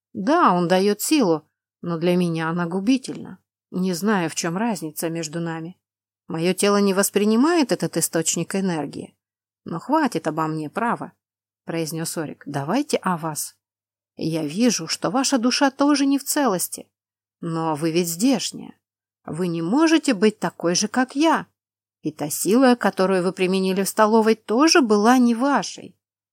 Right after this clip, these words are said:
Я это почувствовал. Всё помещение было укрыто моей силой. Я дерзко надеялся на то, что смогу удержать гостя герцога".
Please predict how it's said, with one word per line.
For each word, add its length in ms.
Я 340
это 180
почувствовал. 840
Всё 200
помещение 760
было 260
укрыто 480
моей 320
силой. 540
Я 220
дерзко 460
надеялся 580
на 140
то, 300
что 180
смогу 380
удержать 440
гостя 340
герцога". 640